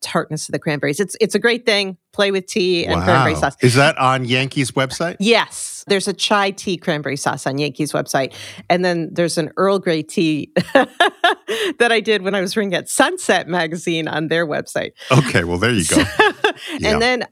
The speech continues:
Speaker 1: God, David, you know how sometimes the simplest recipes are the ones that take, I was trying to develop, you know that cake? It's like a chocolate Guinness cake. It's like a chocolate cake
Speaker 2: Yeah,
Speaker 1: with
Speaker 2: yeah,
Speaker 1: Guinness,
Speaker 2: yeah.
Speaker 1: right?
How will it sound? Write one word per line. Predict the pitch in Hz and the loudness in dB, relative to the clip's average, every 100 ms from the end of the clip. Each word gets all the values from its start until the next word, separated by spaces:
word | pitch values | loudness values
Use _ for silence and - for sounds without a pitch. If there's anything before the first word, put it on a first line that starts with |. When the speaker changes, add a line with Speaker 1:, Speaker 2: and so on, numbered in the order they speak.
| _ | _
Speaker 1:
God, | 226 254 196 | -2 0 0
David, | 196 175 190 185 | -2 0 -2 -2
you | 254 | 0
know | 370 | 0
how | |
sometimes | 440 415 370 381 - | 0 0 0 -2 -2
the | 202 | -4
simplest | - 208 208 208 214 | 0 0 0 0 0
recipes | 170 185 - 202 208 196 | -2 -4 -2 0 0 -2
are | - 180 | 0 0
the | 175 | 2
ones | 180 185 | 0 0
that | 175 156 | -2 -2
take, | - 185 165 _ - - - - | -2 -4 -4 _ -20 -20 -6 0
I | 233 | 2
was | 262 - | 0 -2
trying | 240 254 339 | 0 2 2
to | 392 | 0
develop, | 277 208 180 180 - _ _ - - | 2 2 2 0 -2 _ _ -20 -8
you | 214 | 0
know | 254 311 | 2 4
that | 370 - _ - | 2 0 _ -8
cake? | - 202 208 202 | 0 0 0 -2
It's | - | -2
like | 196 - | 0 0
a | 160 | -4
chocolate | - - 190 196 - 196 - - | -2 0 2 0 0 -2 -2 -2
Guinness | 170 180 185 - | 0 0 -4 -6
cake. | - 185 185 196 - - | -2 0 -2 -6 -14 -6
It's | - | 0
like | 196 170 | 0 0
a | |
chocolate | 160 208 190 185 | -2 0 2 4
cake | 147 | 6
Speaker 2:
Yeah, | 226 226 | 6 6
Speaker 1:
with | 175 - | 2 2
Speaker 2:
yeah, | 180 | 4
Speaker 1:
Guinness, | 175 190 - | 4 2 2
Speaker 2:
yeah. | |
Speaker 1:
right? | 180 214 | 0 0